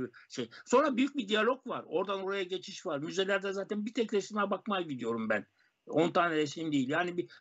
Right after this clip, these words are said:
o, o aslında müze büyük bir disiplin aslında. Çünkü yorulduğu zaman hiçbir şey göremezsiniz. Bir tek resme bakacaksınız. Bütün bunlar aynı şekilde.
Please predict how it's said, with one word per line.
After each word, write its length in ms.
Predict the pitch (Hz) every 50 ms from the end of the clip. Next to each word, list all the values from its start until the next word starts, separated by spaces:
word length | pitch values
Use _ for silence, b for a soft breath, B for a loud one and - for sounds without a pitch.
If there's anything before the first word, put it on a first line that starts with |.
| B - -
o, 300 | - 170 180 - - - _ _ _ -
o 240 | - 214 202 - -
aslında 420 | 180 180 - 247 247 247 220 - B B B B B _ _ _ _
müze 500 | - 147 165 202 262 277 262 240 202 180
büyük 220 | 214 277 277 220 233
bir 100 | 196 151
disiplin 480 | 143 - - 156 139 - 131 123 113
aslında. 560 | 107 92 90 - - 101 95 85 - - - - _ _ B B B B B B B B
Çünkü 460 | - 196 190 - 214 202 185 - - -
yorulduğu 520 | - 139 156 180 190 196 196 196 208 202 196
zaman 280 | 196 196 196 196 202
hiçbir 300 | 208 208 - - - 202
şey 100 | 175 156
göremezsiniz. 760 | 143 139 135 131 123 117 101 - - 110 95 92 - - - - -
Bir 80 | 294
tek 200 | - 220 143 -
resme 280 | 135 113 - - 113 98
bakacaksınız. 640 | 98 90 - - - 95 - - - 107 101 - - B B B B B B B B B B B B B B _ _ _ -
Bütün 280 | 233 - 339 349 330
bunlar 260 | 294 226 202 190 185 196
aynı 260 | 190 175 175 175 156
şekilde. 600 | 135 156 127 - - 120 107 98 110 113 -